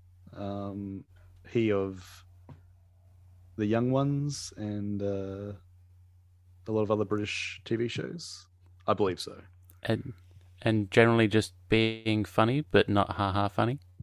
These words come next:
Speaker 1: Yeah, my, my brothers were quite, uh, big fans of his, and I think it was just one of those things you had, sort of had to be there. I don't know. I was like,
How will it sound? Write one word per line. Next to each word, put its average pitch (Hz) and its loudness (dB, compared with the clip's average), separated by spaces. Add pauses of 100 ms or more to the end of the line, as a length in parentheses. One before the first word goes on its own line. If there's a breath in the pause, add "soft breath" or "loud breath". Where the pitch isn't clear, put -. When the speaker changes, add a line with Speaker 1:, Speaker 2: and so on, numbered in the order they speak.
(600 soft breath)
Speaker 1:
Yeah, 151 10
my, 151 8
my 139 4
brothers 110 6
were 98 4
quite, 92 0 (680)
uh, 92 0 (180)
big 95 -4
fans 95 -2
of 87 -10
his, 90 -6
and 101 -4
I 95 0
think 95 -4
it 95 -2
was 90 -6
just - -12
one 95 -6
of 92 -4
those 87 -8
things 90 -8
you 92 -6
had, 90 -8
sort 98 -10
of 87 -12
had 92 -10
to 95 -16
be 95 -8
there. 107 -8
I 104 -8
don't 104 -6
know. 110 -2
I 104 -8
was 92 -8
like, - -14